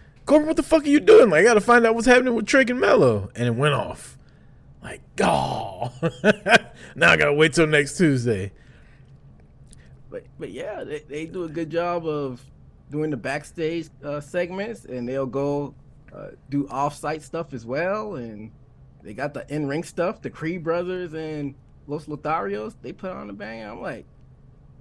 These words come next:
Speaker 2: man, how'd I think about it? Is N X T the best brand in wrestling? I don't know what your thoughts on this is.
Speaker 1: You know what they're doing?
Speaker 2: What's that?
Speaker 1: They're doing exactly what we just complained about the women's division not have doing. They're making you,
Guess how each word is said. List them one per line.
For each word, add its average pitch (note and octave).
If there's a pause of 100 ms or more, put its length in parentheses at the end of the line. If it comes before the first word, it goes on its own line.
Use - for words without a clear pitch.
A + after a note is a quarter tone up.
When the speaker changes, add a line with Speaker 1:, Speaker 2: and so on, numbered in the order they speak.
(160)
Speaker 2:
man, E3
how'd C#3
I F3+
think G#3
about B2+
it? G#2+
Is -
N F3
X B3+
T A#3
the A#3
best E3+
brand G3+
in G3+
wrestling? D#4 (240)
I -
don't D3+
know D#3 (100)
what -
your C#3
thoughts C3+
on C3+
this C#3
is. D3+ (220)
Speaker 1:
You B2+
know D3+
what C3+
they're C3+
doing? B2+ (840)
Speaker 2:
What's -
that? - (160)
Speaker 1:
They're B2+
doing C3
exactly A#2
what A#2
we A#2
just A2
complained A#2
about G#2
the G2 (320)
women's A#2+
division F#2
not F#2
have E2+
doing. D#2 (300)
They're F#2+
making D#3
you, D#3